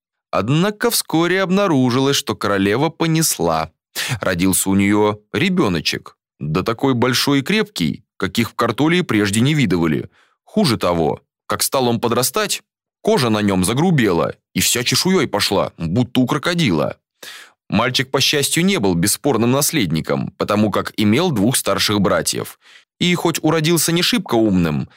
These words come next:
зато радовал всех добродушием и послушанием.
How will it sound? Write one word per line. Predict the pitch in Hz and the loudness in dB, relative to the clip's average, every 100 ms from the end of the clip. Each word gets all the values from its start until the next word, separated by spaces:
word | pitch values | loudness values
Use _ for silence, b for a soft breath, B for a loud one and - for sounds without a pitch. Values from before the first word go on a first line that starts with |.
| b - | b -4
зато | 101 107 104 98 | -2 2 2 2
радовал | 110 98 92 90 | 2 0 0 0
всех | 87 110 87 | 0 -2 -2
добродушием | 90 76 73 139 165 156 147 139 127 _ | -2 -2 0 2 2 0 0 -2 -4 _
и | 101 | -2
послушанием. | 98 101 92 - 87 80 76 62 50 | -2 -2 -2 0 0 0 -2 -4 -6